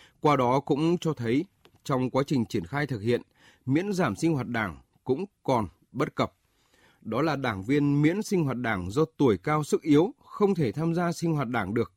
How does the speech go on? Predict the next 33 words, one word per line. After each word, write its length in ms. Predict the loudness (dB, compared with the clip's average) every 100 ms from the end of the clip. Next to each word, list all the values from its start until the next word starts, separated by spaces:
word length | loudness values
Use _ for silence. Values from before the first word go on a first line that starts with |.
| _ -2
quy 120 | 0
định 280 | 0 -2 -4
tại 360 | -4 -4 -4 -6 _
hướng 240 | 0 2 2
dẫn 220 | 0 -2
số 180 | -2 -2
không 220 | 0 -2
chín, 300 | 0 -2 -2 -8 _ _ 0
hướng 160 | 0
dẫn 240 | 2 -2 -6 _ _ _
của 120 | -2
Ban 180 | -2 -2
Tổ 140 | -6
chức 220 | -4 -4
Trung 180 | 0 2
ương 160 | 4 2 -4 _ _
ngày 160 | -4 -2
mùng 280 | -2 -2
năm 200 | 0 0 -2 _ _
tháng 160 | -14 -14
sáu 340 | -6 -4 -4 -8 -10
năm 160 | -8
hai 140 | -4 -2
nghìn 180 | -2 -4
không 200 | -8 -8
trăm 160 | -4
mười 100 | -4
bảy. 200 | -4 -6 -10 _ _ -20 -20 -20 _
Phải 300 | -4 -2 -2
có 200 | -2 -2
xác 260 | -2 -2
nhận 260 | 0 -2 -4 -6
của 160 | -4